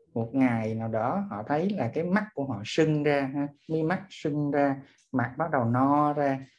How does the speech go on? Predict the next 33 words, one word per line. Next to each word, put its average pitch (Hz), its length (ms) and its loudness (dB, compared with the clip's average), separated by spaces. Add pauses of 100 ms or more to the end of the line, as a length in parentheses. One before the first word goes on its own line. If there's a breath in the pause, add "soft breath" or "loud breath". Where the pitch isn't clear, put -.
(140 loud breath)
à, 113 140 -2
chân 143 420 0
phù 120 320 4
lên, 131 320 0 (400)
ha, 135 200 0
và 113 380 -2
đã 135 100 2
cân 156 360 2
lên 147 280 2
thì 131 100 -2
thấy 135 220 -4
là 180 120 -4
mình 113 240 -2
tăng 135 260 -2
ba 139 220 2
bốn 165 240 0
ký. 180 340 2 (440)
Thì 120 80 -4
đó 131 200 0
là 175 140 0
tình 120 220 -4
trạng 104 220 -6 (160)
phù, 110 400 2 (100)
ha, 131 160 2
do 131 280 4
bệnh 117 200 -4
lý 131 360 -2
của 131 80 -2
thận. 101 320 -8 (920)
Cái 185 100 4
thứ 220 120 6
hai 156 420 4
nữa 143 440 0